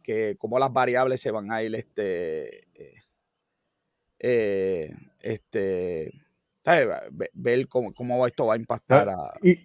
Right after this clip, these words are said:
Speaker 2: y lo irónico, lo irónico, eh, al punto que Jocelyn menciona, Jocelyn menciona, eh, irónicamente, los republicanos son lo-, lo-, el partido
Speaker 1: Sabía
Speaker 2: de
Speaker 1: que
Speaker 2: la
Speaker 1: yo,
Speaker 2: familia,
Speaker 1: yo sabía
Speaker 2: el
Speaker 1: que iba a
Speaker 2: par-
Speaker 1: coger, yo sabía que yo iba a coger el golpe con
Speaker 2: <laughs>
Speaker 1: esto, que
Speaker 2: El
Speaker 1: siempre
Speaker 2: partido de la familia,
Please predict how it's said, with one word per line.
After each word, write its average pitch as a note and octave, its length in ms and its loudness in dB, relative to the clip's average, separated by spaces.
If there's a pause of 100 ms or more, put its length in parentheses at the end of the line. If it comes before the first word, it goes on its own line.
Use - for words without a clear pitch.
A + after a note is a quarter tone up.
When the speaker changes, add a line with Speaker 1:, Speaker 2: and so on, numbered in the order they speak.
(120)
Speaker 2:
y G3+ 100 10
lo F3+ 120 12
irónico, E3+ 640 10
lo C#3+ 140 6
irónico, D#3 800 8
eh, C3+ 160 4
al B2 200 2
punto C3 300 0
que B2+ 480 6
Jocelyn B2 340 2
menciona, A2+ 640 2
Jocelyn A#2 240 -2
menciona, C3 420 4 (920)
eh, D#3 240 8
irónicamente, F#3 800 8
los D3 120 8
republicanos D3+ 580 6
son D3+ 180 6
lo-, D#3+ 280 8
lo-, A#2+ 640 8 (160)
el A#2+ 360 2 (200)
partido B2 400 8
Speaker 1:
Sabía D#3+ 120 12
Speaker 2:
de - 0 -
Speaker 1:
que - 0 -
Speaker 2:
la - 60 -
Speaker 1:
yo, B2+ 80 10
Speaker 2:
familia, F3+ 640 8 (200)
Speaker 1:
yo B2+ 100 2
sabía C#3 300 8
Speaker 2:
el C3 60 2
Speaker 1:
que C3+ 80 10
iba C3+ 80 6
a C#3 40 4
Speaker 2:
par- - 40 -10
Speaker 1:
coger, C#3 320 2
yo C3+ 100 2
sabía E3 280 8
que D#3+ 100 2
yo D#3+ 80 2
iba D#3+ 120 4
a D3 60 0
coger C#3+ 240 2
el C#3 140 2
golpe D#3 360 4
con C#3+ 220 2
Speaker 2:
<laughs> - 0 -
Speaker 1:
esto, C3 340 -8
que C3+ 300 -2
Speaker 2:
El F#3+ 120 10
Speaker 1:
siempre D3 100 4
Speaker 2:
partido F3+ 560 10
de G#3+ 80 10
la G3+ 120 8
familia, G#3+ 920 10